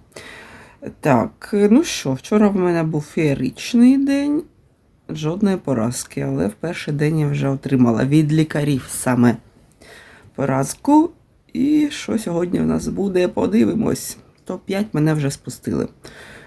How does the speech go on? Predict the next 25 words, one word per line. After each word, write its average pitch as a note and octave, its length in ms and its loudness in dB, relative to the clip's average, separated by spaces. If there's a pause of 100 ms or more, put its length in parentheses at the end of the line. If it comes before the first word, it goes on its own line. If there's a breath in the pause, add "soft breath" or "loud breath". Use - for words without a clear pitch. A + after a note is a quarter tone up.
(140 loud breath)
До F#3 100 0
боїв. D#3+ 380 2 (2750 soft breath)
Полетіли, C#4 560 4
така - 260 -2
буде D#3+ 220 0
команда E3+ 500 0
в D#3+ 60 -4
мене. D3 360 2 (520 soft breath)
Є E3 260 4
три E3+ 200 2
можливості F#3+ 640 2
відштовхнути F#3 1000 0
мітку E3+ 440 0
від A#2+ 220 2
Лісю. A2+ 500 -4 (160)
Ну, C4 180 2
та B2+ 200 -4
і G#2 220 -2
не G#2 120 -2
тільки - 380 -6
від C#3 180 -2 (100)
Лісю, C3 480 0
від A#2 280 -4
Кедмана. D#3+ 560 2 (800 loud breath)
Це, A2+ 420 -4